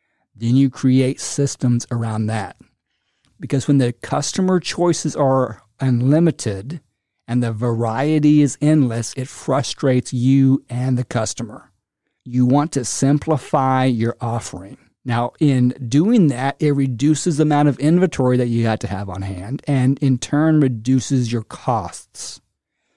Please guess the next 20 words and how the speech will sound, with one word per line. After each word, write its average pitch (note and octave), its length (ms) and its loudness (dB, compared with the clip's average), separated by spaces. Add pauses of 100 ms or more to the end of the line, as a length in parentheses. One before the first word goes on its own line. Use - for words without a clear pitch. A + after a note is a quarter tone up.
(120)
So - 140 -6
you B2 160 2
go C#3 180 2
to D#3 120 2
Chick-fil-A, C3 920 0 (760)
how C#3+ 120 -2
many D#3+ 140 4
things D3 360 2
do D3 160 2
they C3 60 0
have C#3 180 2
on C#3 60 4
the B2+ 60 4
menu? B2 400 2 (160)
Four? C3+ 540 -2 (580)
I B2 80 0
mean, A#2 160 2
they G#2 60 -2
have, G#2+ 240 -2
like, A2 320 -6